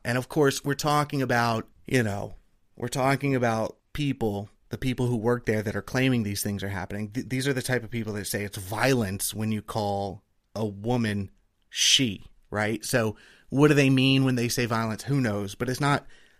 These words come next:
the actual definitive meaning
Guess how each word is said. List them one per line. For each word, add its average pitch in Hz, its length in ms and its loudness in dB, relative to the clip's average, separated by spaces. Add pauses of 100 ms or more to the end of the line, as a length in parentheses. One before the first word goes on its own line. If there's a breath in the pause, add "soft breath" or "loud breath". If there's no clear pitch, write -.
(120)
the 131 260 2
actual 123 800 4 (480)
definitive 120 800 2
meaning 113 540 0